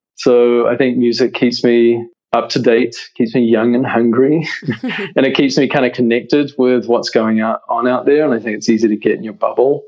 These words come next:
Speaker 2: Mm-hmm.
Speaker 1: Um, and I think music's just so powerful. You don't, you don't hear anyone say, "Oh, I don't like music." And it's
Speaker 2: Right.
Speaker 1: just one of those sort of universal things that is so elemental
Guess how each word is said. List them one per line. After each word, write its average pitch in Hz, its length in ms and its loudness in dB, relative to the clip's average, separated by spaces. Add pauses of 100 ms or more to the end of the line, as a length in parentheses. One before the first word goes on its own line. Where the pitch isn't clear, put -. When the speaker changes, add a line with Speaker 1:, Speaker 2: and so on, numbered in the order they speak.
(120)
Speaker 2:
Mm-hmm. 156 640 -12
Speaker 1:
Um, 107 600 0 (400)
and 123 100 2
I 123 40 4
think 143 320 0
music's 131 500 0
just - 360 -2
so 110 600 2 (120)
powerful. 113 680 -2
You 131 60 2
don't, 127 240 -2 (180)
you 143 100 2
don't 170 160 2
hear 151 220 2
anyone 135 400 2
say, 117 340 2
"Oh, 113 140 0
I 113 120 0
don't 117 220 0
like 113 180 -2
music." 117 340 -6 (440)
And 160 140 0
it's 113 120 0
Speaker 2:
Right. 151 40 -2
Speaker 1:
just 120 160 0
one 123 140 2
of 117 80 2
those 113 260 2
sort 123 140 4
of 110 100 0
universal 113 640 2
things 113 480 0
that 110 320 0 (260)
is 117 240 0
so 117 440 2
elemental 113 1000 0